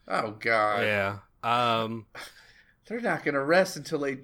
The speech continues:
Speaker 1: just mine every last piece of
Speaker 2: <laughs> Yeah, pretty
Speaker 1: Disney
Speaker 2: much,
Speaker 1: Vault.
Speaker 2: yeah.
Speaker 1: <laughs> Remember the Disney Vault?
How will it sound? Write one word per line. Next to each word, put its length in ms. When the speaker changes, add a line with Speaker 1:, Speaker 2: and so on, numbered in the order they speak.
Speaker 1:
just 240
mine 560
every 380
last 420
piece 380
of 140
Speaker 2:
<laughs> 180
Yeah, 200
pretty 300
Speaker 1:
Disney 20
Speaker 2:
much, 140
Speaker 1:
Vault. 300
Speaker 2:
yeah. 60
Speaker 1:
<laughs> 120
Remember 220
the 120
Disney 520
Vault? 500